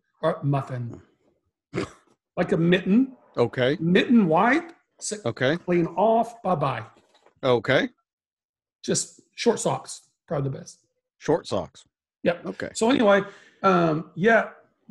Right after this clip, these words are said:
Speaker 1: dumbass these little one inch, two inch lines that go to the main,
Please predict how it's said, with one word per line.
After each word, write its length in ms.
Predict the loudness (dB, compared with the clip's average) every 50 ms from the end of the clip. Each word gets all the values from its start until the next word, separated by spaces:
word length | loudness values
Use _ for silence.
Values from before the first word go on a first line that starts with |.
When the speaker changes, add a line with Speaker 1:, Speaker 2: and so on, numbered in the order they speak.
| -8 -2
Speaker 1:
dumbass 680 | 2 2 4 4 4 4 4 2 2 0 -4 -10 _ -20 -20 _ _ _ _ _ _ _ _ _ _ _ _ _ _ _ _ _ _ _ _
these 260 | -4 0 2 2 2 2
little 220 | 2 2 2 2
one 200 | 2 2 4 4
inch, 560 | 6 6 4 4 2 -2 -6 -8 -10 -12 -12 -6
two 200 | -4 0 0 2
inch 220 | 0 0 -2 -4
lines 460 | -2 0 2 2 2 2 2 0 0
that 80 | -2 -4
go 180 | -2 -2 -2
to 60 | -2 -2
the 60 | -4
main, 220 | -4 -6 -6 -8